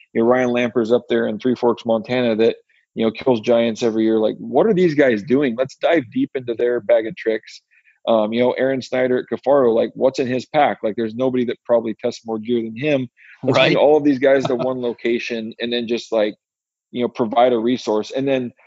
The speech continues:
Speaker 1: let's, let's remember that it's, you know, twenty twenty. Let's make everything in a video platform or an audio platform because time is so valuable to these people. Let's not make them have to sit down and read an article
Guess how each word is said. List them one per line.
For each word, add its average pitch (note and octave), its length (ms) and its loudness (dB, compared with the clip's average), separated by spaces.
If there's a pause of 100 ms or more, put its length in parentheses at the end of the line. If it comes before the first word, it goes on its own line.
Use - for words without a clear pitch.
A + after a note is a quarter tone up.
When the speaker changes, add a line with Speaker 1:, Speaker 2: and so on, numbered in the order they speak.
(200)
Speaker 1:
let's, - 460 -2
let's D#3+ 240 0
remember C#3+ 400 0
that B2+ 100 2
it's, - 340 -6
you A#2+ 140 -6
know, A#2+ 60 -2
twenty C#3 320 -4
twenty. C#3+ 340 -4
Let's B2 200 -2
make C#3 180 -4
everything B2 400 -2
in A#2 80 -4
a A2+ 80 -4
video B2 400 2
platform A#2 720 -2
or A2+ 140 -2
an A2+ 120 -12
audio A#2+ 380 2
platform A2 560 -2 (340)
because A#2 360 0
time B2 280 -2
is A2+ 120 -6
so A#2 160 2
valuable A2+ 440 4
to - 120 -20
these A2 180 -6
people. G#2+ 460 -4 (180)
Let's - 180 -6
not A2+ 180 -2
make A2+ 200 -2
them A2+ 120 -6
have A2 160 -2
to G#2+ 60 -10
sit G2+ 160 -6
down A2+ 120 -2
and G#2+ 100 -6
read G#2+ 140 -4
an G#2+ 100 -12
article G#2+ 640 2